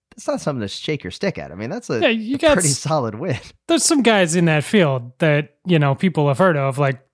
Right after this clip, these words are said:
Speaker 2: I don't know, Tom Dumoulin, you know?
Speaker 1: Yeah.
Speaker 2: Like, there's a lot of Dutch riders that are pretty fast.
Speaker 1: That's the, I just think that there's
Speaker 2: They're all very tall.
Speaker 1: I,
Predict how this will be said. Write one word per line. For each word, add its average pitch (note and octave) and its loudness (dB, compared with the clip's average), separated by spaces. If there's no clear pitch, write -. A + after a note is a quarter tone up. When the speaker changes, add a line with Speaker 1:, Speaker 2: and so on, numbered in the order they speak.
Speaker 2:
I C3+ 0
don't D#3+ 2
know, B2+ -2
Tom C#3 -2
Dumoulin, D#3+ 0
you F3+ 2
know? G3 4
Speaker 1:
Yeah. E3+ 0
Speaker 2:
Like, D#3+ 0
there's C4 0
a C4 6
lot B3+ 6
of A3 4
Dutch - 0
riders E3 2
that D3 2
are C3+ 0
pretty C#3+ 0
fast. A#2+ -4
Speaker 1:
That's - -12
the, G#3+ -12
I G#3 -8
just - -14
think F#3 -4
that A2 -6
there's G#2+ -6
Speaker 2:
They're B3 0
all C4+ 4
very A3+ 6
tall. B2 0
Speaker 1:
I, G#3 -10